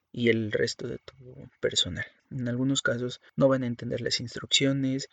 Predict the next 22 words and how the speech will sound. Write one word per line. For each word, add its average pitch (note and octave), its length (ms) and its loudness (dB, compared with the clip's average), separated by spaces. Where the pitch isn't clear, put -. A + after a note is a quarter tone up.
Si B2 680 0
el, B2+ 440 -6
tú C#3+ 100 0
les C#3+ 200 0
dijiste B2 560 -2
a A#2+ 100 -2
tu C3 160 -4
brigadista B2 640 -4
que C3+ 220 -10
tenían B2+ 400 -4
que C3 100 2
desalojar B2 640 0
y B2 80 2
el A2+ 100 0
brigadista A#2+ 800 0
lo B2+ 100 8
dijo C3 240 -4
entre B2 260 -2
dientes, C3 480 -4
a D3 40 -6
lo C3 100 -6
mejor B2+ 480 2